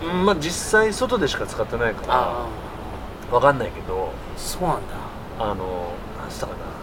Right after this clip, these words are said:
Speaker 1: 森林香っつったかな。まあ、知ってる人は知ってると思うんだけど、
Speaker 2: <laughs>
Speaker 1: その、山、
Speaker 2: あ、そう。
Speaker 1: 山用？
Speaker 2: へー。
Speaker 1: その、プロ用っていうか、林業の人が使う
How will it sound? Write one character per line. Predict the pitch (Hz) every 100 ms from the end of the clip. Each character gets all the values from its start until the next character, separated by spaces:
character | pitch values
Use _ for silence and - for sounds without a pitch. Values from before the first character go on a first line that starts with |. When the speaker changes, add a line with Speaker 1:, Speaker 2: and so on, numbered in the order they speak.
| - -
Speaker 1:
森 | - 185 202
林 | 214 208
香 | - -
っ |
つ | - -
っ | -
た | 120
か |
な。 | - - - - 175
ま |
あ、 | 170 - - - -
知 | -
っ |
て | 185
る | 185
人 | - 175
は | 104
知 | -
っ |
て | -
る |
と | -
思 | 117
う | 117
ん | 98
だ | -
け |
ど、 | 101
Speaker 2:
<laughs> |
Speaker 1:
そ | -
の、 | - 160 - - - 156
山、 | 160 170 175 151
Speaker 2:
あ、 |
そ | - - 165
う。 | - - - -
Speaker 1:
山 | 147 156 170 160
用？ | 151 156 151 - - - - -
Speaker 2:
へ | 135 127 123 123 127 135 139 147
ー。 | 151
Speaker 1:
そ | 107
の、 | 104 101 95 - -
プ | 123
ロ | 120
用 | 123
っ | 127
て | 110
い |
う |
か、 | 87 90
林 | 127 143 127
業 | 123 101
の | 85
人 | 80 87
が | 90
使 |
う | 143